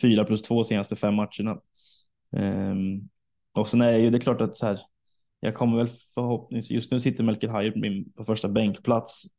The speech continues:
eh, för att jag inte är riktigt säker på hur jag ska formera mitt lag än. Eh, men jag kommer säkert landa i att han, jag vill säkert spela honom för att, ja,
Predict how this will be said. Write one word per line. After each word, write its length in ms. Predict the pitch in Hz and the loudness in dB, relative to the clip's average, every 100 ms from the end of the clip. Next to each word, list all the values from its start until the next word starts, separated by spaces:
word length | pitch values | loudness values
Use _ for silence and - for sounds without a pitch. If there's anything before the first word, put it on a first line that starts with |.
| _ | _
eh, 60 | 104 | -8
för 100 | 98 98 | -6 -4
att 40 | 107 | -2
jag 80 | |
inte 160 | 98 - | -2 -2
är 20 | |
riktigt 140 | 98 - | -2 -2
säker 200 | 98 - | -2 -2
på 80 | |
hur 20 | 101 | -4
jag 80 | |
ska 120 | - 104 | -4 -4
formera 380 | 104 101 101 | -2 -2 -2
mitt 140 | 113 98 | -2 -2
lag 200 | 95 98 | -2 -2
än. 160 | 104 - _ _ _ _ _ _ - | -6 -10 _ _ _ _ _ _ -6
Eh, 400 | 101 98 95 92 | -4 -2 -2 -2
men 520 | - 104 104 101 - - _ _ _ | -2 0 2 2 0 -10 _ _ _
jag 120 | 117 | -6
kommer 200 | - 104 | 0 0
säkert 280 | 101 95 95 | 0 -4 -4
landa 280 | 104 101 98 | -4 -2 -2
i 40 | |
att 160 | 95 - | -4 -6
han, 400 | 101 98 95 - _ - - _ _ - | -6 -6 -6 -10 _ -20 -20 _ _ 0
jag 100 | 113 | 2
vill 160 | 127 | 4
säkert 160 | 117 113 | 4 2
spela 220 | 131 123 | 2 2
honom 240 | 127 101 90 | 2 0 0
för 200 | 101 98 | -2 -2
att, 100 | - - - | -6 -12 -10
ja, 320 | - 104 - | -6 -6 -6